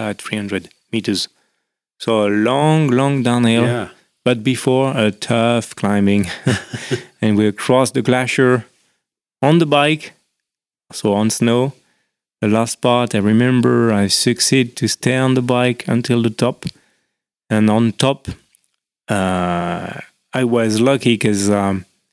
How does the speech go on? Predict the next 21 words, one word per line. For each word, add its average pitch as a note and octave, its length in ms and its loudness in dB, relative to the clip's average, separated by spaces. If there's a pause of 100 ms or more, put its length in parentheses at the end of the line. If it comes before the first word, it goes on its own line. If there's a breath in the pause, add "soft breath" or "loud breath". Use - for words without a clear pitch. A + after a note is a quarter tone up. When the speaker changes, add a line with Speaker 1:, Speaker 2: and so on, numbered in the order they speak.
(180)
Speaker 1:
it's A2 200 -4
very, A#2+ 540 0
very A2 340 0 (140)
difficult A2 680 0
downhill B2+ 600 0 (680 soft breath)
and, G#2 320 2
uh, G2 380 -2
scared, C3 520 -2 (800)
forbidden A#2+ 500 0
to A#2+ 140 -4
fall, B2+ 400 0 (360 loud breath)
<laughs> - 340 -20
but, A#2 280 0 (140)
uh, G#2 400 2
it G2 160 -4
was A2 160 -2
too A2 120 -2
foggy. G2+ 420 -2 (160)
<laughs> - 680 -4
So A#2+ 220 2
perfect. B2 540 -2